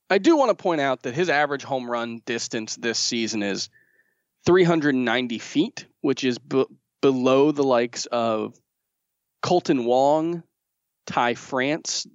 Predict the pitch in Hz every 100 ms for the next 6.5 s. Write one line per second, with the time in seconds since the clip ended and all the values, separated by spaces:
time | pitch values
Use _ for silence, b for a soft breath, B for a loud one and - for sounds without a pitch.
0 | 123 127 131 127 - 98 110 135 170 180
1 | _ _ _ _ _ _ _ _ _ _
2 | _ - 285 311 220 196 220 226 - 165
3 | 139 127 _ _ _ _ _ _ _ -
4 | 147 151 147 139 151 135 - - 127 135
5 | 131 123 127 120 117 - 123 110 120 170
6 | - 131 123 120